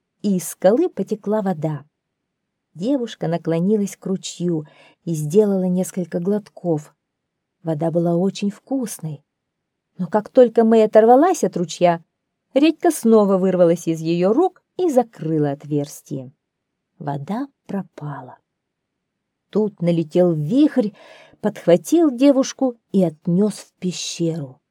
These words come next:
Там, на большом камне, сидел человек,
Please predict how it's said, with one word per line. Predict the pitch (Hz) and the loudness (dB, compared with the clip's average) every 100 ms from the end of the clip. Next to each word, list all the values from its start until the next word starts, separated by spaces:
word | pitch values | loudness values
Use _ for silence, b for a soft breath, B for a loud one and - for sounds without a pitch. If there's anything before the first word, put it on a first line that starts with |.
| _ _ _ _ _ _ _ - | _ _ _ _ _ _ _ -6
Там, | 254 269 | -4 -2
на | 165 | -2
большом | 151 156 - 165 151 | -2 -4 -2 -2 -2
камне, | 151 185 269 240 165 151 b b b b b | -2 -2 -2 -2 -4 -6 b b b b b
сидел | - 160 233 277 | -8 2 4 4
человек, | - 269 277 202 175 151 | 2 4 4 4 0 -2